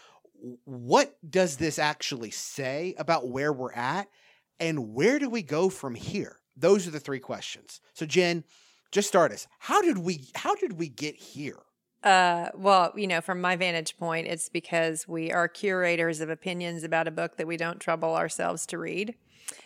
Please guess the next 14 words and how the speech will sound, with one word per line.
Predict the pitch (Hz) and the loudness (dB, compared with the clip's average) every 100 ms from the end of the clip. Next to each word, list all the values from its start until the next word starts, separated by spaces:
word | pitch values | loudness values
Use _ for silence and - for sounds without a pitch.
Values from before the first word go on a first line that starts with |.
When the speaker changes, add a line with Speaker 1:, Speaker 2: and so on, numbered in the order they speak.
| - 339 | -6 2
Speaker 2:
Um, | 180 180 175 165 123 | 4 4 2 -4 -4
I | 175 | -4
Speaker 1:
Hmm. | 170 - | -4 -2
Speaker 2:
think | 180 170 175 | -4 -4 0
that, | 170 170 170 - 185 | 4 4 2 -4 -2
um, | 175 170 180 185 190 | 0 -2 -6 -10 -4
we | 185 180 | 0 2
have | 175 | 2
been | 170 165 | 0 0
happy | 180 175 - 185 180 | 0 0 0 -4 -2
to | - 208 185 180 180 | -2 0 0 0 -2
receive | 175 180 - 190 175 170 - | -2 -2 -2 -2 -2 -2 0
passively | 175 165 - 185 175 196 208 214 | 2 2 2 -2 0 0 0 -2
from | - 175 160 160 165 165 | -2 -2 0 -2 -6 -12